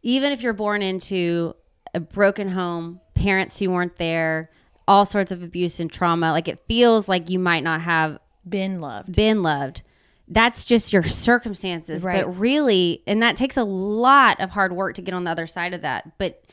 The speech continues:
Speaker 1: you are loved. And you
Speaker 2: Yes.
Speaker 1: are. And then, like you said with your author,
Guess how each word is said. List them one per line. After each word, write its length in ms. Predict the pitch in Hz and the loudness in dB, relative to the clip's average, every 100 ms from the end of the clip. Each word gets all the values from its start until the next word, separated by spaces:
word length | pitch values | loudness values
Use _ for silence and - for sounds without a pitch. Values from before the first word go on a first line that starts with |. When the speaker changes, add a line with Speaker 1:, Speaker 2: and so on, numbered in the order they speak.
| _ _ - | _ _ -6
Speaker 1:
you 240 | 190 202 - | 0 2 6
are 260 | 202 226 170 | 8 6 4
loved. 380 | 143 - - 190 | -4 -10 -10 -6
And 220 | 196 175 | -4 -2
you 80 | 196 | -6
Speaker 2:
Yes. 120 | - - | -4 2
Speaker 1:
are. 260 | 202 208 208 | 4 4 4
And 160 | 208 | 4
then, 180 | 226 220 | 4 4
like 180 | 214 202 | 0 -2
you 80 | 196 | -4
said 500 | - 226 202 175 - _ _ _ | 2 4 4 2 -4 _ _ _
with 180 | - 180 | -6 -2
your 140 | 180 | 2
author, 460 | 185 202 175 151 | 2 2 2 0